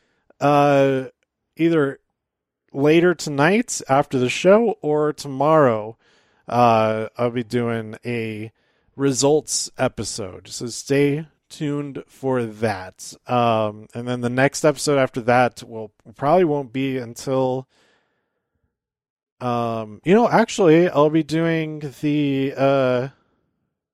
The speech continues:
I'll do, be doing, uh, the takeovers. So I'll do a takeover preview and then a, a takeover results, uh, which will also serve as the WrestleMania preview.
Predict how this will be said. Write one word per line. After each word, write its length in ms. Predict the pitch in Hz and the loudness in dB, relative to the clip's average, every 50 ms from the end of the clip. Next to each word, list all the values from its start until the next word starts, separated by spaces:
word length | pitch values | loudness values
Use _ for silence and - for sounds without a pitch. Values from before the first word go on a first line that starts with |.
| _ _ _ _ _ _ - | _ _ _ _ _ _ -8
I'll 100 | 131 127 | -8 -6
do, 160 | 131 156 165 | -4 -4 -6
be 220 | - 123 147 147 139 | -4 -2 -2 -2 0
doing, 400 | 127 143 147 147 139 135 135 127 | 0 -2 -2 -2 -4 -4 -4 -4
uh, 180 | 120 117 120 107 | -2 -4 -4 -6
the 200 | 113 117 120 110 | -4 -4 -4 -4
takeovers. 840 | - - 170 170 - 151 120 98 92 98 95 95 98 101 - - _ _ _ _ _ _ _ _ _ _ _ - | -4 -2 -4 -2 0 -2 -2 -4 -4 -10 -16 -18 -18 -20 -20 -20 _ _ _ _ _ _ _ _ _ _ _ -16
So 200 | - - 135 123 | -8 -2 0 0
I'll 100 | 123 113 | 0 0
do 160 | 127 143 135 | 0 0 -2
a 60 | 120 | -2
takeover 560 | - - 147 156 147 - 165 151 135 139 131 | 0 2 2 2 4 4 2 0 0 -2 -6
preview 760 | - - - 147 139 127 123 117 110 104 101 104 107 113 113 _ _ _ _ _ _ _ _ _ _ _ _ _ _ _ | -6 -6 -6 -6 -6 -6 -6 -6 -8 -8 -8 -10 -12 -14 -20 _ _ _ _ _ _ _ _ _ _ _ _ _ _ _
and 160 | - 123 123 | -16 -12 -8
then 200 | 120 117 113 113 | -6 -6 -4 -4
a, 240 | 117 110 104 107 107 - | -4 -4 -4 -4 -6 -6
a 280 | - 113 110 107 104 92 | -4 -4 -4 -4 -4 -4
takeover 440 | - 135 120 - 117 107 117 113 | -4 -4 -4 -2 -4 -4 -4 -6
results, 720 | 110 107 113 117 147 165 180 170 - - - - - - - _ _ _ _ _ _ _ _ _ _ _ _ _ _ - | -6 -6 0 4 4 4 4 4 0 -6 -8 -8 -10 -12 -16 _ _ _ _ _ _ _ _ _ _ _ _ _ _ 0
uh, 280 | 131 127 123 123 120 | 2 4 6 6 6
which 260 | 117 123 135 - - | 6 4 2 2 2
will 160 | 139 127 127 - | 2 2 2 4
also 360 | - 147 160 165 - - 175 151 | 4 4 4 4 4 4 2 2
serve 360 | - - 185 170 165 160 165 - | 2 2 2 2 2 2 0 -4
as 520 | - 135 147 147 156 156 156 156 - - | -2 2 4 4 4 4 2 0 -6 -10
the 240 | - - 151 143 147 | -6 -4 -2 0 0
WrestleMania 960 | 135 120 131 135 135 - - 156 139 135 131 127 135 147 147 147 151 147 147 143 | 0 4 4 4 4 4 -2 -8 -8 -8 -8 -8 -6 -4 -2 0 2 2 0 0
preview. 720 | - - - 123 123 131 123 127 127 127 135 139 143 | -4 -10 -10 -6 -6 -6 -6 -6 -4 -4 -4 -4 -6